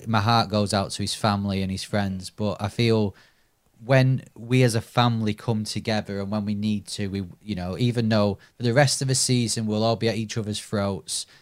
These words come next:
saying whether, uh, Adebayo should start or Bodvarsson or whether Dion Charles should be scoring eighteen goals this ski-, season and not the seventeen he scored, or whatever we do,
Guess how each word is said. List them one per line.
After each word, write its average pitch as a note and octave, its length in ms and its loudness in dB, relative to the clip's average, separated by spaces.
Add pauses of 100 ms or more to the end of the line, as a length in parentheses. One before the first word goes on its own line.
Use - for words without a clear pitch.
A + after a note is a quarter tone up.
(160)
saying G#2 420 2
whether, G2+ 480 0 (300)
uh, G2 340 0 (760)
Adebayo A2 640 2
should G#2 120 -4
start G2+ 440 0
or G2+ 120 0
Bodvarsson G2 840 0 (500)
or F#2+ 540 2 (260)
whether G2+ 680 0 (580)
Dion A2+ 340 0
Charles G#2+ 440 2
should - 180 -6
be A2 60 -4
scoring G#2 500 2
eighteen G#2+ 540 -2
goals G2 260 -2
this F#2+ 140 -6
ski-, G2 320 -6
season G2+ 400 -4
and G2 80 -4
not G2+ 140 -4
the G2+ 60 -4
seventeen F#2+ 600 -2
he F#2+ 80 -6
scored, G2 340 -4
or G2+ 40 -2
whatever C3 420 4
we A2 140 2
do, F2+ 340 -6